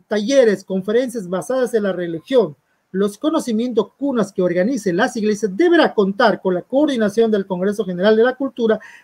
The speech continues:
y asimismo deberá entra-, entregar una copia de la actividad. En mi vega, da cargo a, pues, cuenta que andan, andan, muy mala.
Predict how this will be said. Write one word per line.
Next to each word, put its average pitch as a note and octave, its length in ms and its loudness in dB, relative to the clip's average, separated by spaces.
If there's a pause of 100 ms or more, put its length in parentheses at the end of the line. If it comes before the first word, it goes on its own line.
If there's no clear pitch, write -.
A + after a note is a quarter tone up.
y G3+ 100 2
asimismo G#3+ 600 6
deberá A#3+ 320 6
entra-, G#3+ 500 2
entregar G#3+ 440 0
una F3+ 160 -4
copia F3+ 500 -6 (300)
de F3 240 -2
la F3+ 240 -2
actividad. F#3+ 760 0 (340)
En E4 200 4
mi F#4 100 4
vega, D4 380 6
da B3 160 0
cargo C#4+ 440 4
a, G#3 280 2 (500)
pues, G3 300 2
cuenta D4 240 2
que D4+ 80 4
andan, C#4 380 2
andan, C4+ 200 2
muy B3+ 140 -2
mala. A3+ 500 0